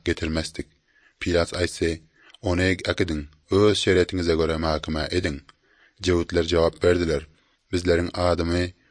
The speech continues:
öldürmäne hakymiz ýok. Şunuň ýaly Isa öz ölüminiň hakynda näme aýdypdy, boldy." Soň Pilat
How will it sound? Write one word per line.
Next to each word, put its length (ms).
öldürmäne 520
hakymiz 460
ýok. 220
Şunuň 340
ýaly 280
Isa 340
öz 320
ölüminiň 400
hakynda 440
näme 260
aýdypdy, 640
boldy." 360
Soň 220
Pilat 360